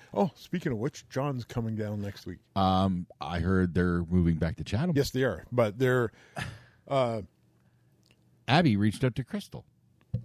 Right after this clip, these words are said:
Speaker 1: Wow.
Speaker 2: To, just to check in and say,
Speaker 1: Yeah, yeah,
Speaker 2: and
Speaker 1: yeah.
Speaker 2: let her know that, hey, we're coming back to town. I hope
Speaker 1: Yep.
Speaker 2: to see everybody.
Speaker 1: So they're, they'll be here this week. They're house hunting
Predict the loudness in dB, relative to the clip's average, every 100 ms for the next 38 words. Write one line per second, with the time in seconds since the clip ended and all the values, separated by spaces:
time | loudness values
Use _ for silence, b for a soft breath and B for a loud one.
0 | -10 _ _ _ -12 -6 -4 -2 -2 -2
1 | -2 -6 -2 0 0 -2 -4 -4 -6 -6
2 | 0 0 0 -2 0 0 -2 0 0 2
3 | 0 2 2 2 0 0 -2 -2 -4 -4
4 | -4 -2 -4 -4 -4 -2 0 2 2 -2
5 | -2 -6 2 4 6 6 4 6 4 6
6 | 4 4 4 2 2 2 -2 -4 -4 -4
7 | 0 -2 0 -2 -2 -4